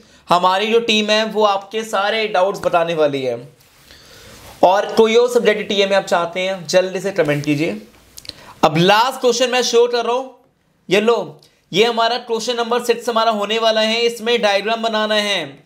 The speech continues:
कौन सा diagram बनाना है? pie chart बनाना है। जी हाँ, ये लो, पूरा pie chart है, ये ऐसे बनाए ना, ये हमारा पूरी pie chart है, ये से आराम से आप बनाए ना,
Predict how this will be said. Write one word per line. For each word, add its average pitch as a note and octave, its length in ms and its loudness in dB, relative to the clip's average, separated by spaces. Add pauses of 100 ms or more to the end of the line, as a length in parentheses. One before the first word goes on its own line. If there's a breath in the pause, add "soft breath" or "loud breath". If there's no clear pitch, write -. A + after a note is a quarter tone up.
(320 soft breath)
कौन G3 280 2
सा A#3+ 120 0
diagram A#3+ 320 0
बनाना A3+ 280 -2
है? B3 140 -2
pie G#3+ 360 0
chart A3 300 -2
बनाना G#3+ 300 -2
है। G3+ 80 0
जी G3 200 -6
हाँ, G3 500 -4 (340 soft breath)
ये F#3 100 4
लो, G#3 60 2
पूरा A3 220 2
pie G3+ 240 4
chart G3+ 300 0
है, G#3+ 80 -2
ये G#3+ 100 -2
ऐसे G3 220 -2
बनाए G3+ 260 -2
ना, G#3+ 360 -6 (3500 loud breath)
ये D#3+ 120 6
हमारा G3 240 2
पूरी G#3+ 240 0
pie F#3+ 220 0
chart G3+ 280 -2
है, G#3+ 120 -2
ये G#3+ 100 -4
से A3 200 -6
आराम G#3 400 -2
से A3 140 0
आप G3+ 80 2
बनाए F3+ 320 0
ना, G3+ 160 -4